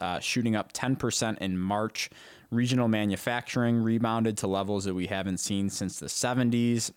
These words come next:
and the number of people filing for unemployment benefits fell to the lowest level since the pandemic,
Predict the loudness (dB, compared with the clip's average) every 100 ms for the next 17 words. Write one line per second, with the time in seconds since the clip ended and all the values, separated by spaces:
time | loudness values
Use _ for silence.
0 | -6 -4 -2 0 0 0 0 -2 -2 -4
1 | -2 -2 0 0 0 -2 -4 -6 -4 -4
2 | -4 -4 -2 -2 -4 -4 -4 -4 -6 -6
3 | -4 -2 -2 -6 -8 -6 -4 -2 0 -2
4 | -2 -4 -2 -2 -4 -2 -4 -4 -6 -8
5 | -8 -8 -6 -6 -6 -6 -8 -16